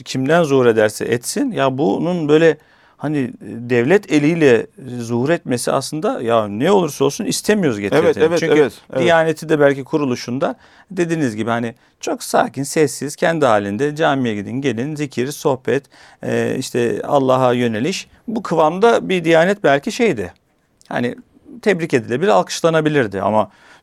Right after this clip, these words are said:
Speaker 1: Diyanet de Türkiye'nin o diyelim ki siyasi yürüyüşünde şu an hani herkese detay verecek, e, bir pozisyonda gö-, diyelim ki oldu.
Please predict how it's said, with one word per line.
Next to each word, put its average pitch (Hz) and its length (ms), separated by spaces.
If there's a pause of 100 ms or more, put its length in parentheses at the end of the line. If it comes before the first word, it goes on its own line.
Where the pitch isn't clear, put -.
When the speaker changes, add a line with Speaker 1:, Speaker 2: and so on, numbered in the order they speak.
Speaker 1:
Diyanet 117 380
de 135 80
Türkiye'nin 117 500
o 113 220 (120)
diyelim 107 240
ki 107 320
siyasi 104 460
yürüyüşünde 113 680
şu 131 200
an 127 220 (400)
hani 117 360
herkese 131 680 (240)
detay 143 440
verecek, 131 420 (280)
e, 113 340
bir 123 160
pozisyonda 131 720
gö-, 117 400
diyelim 107 240
ki 117 140
oldu. 113 500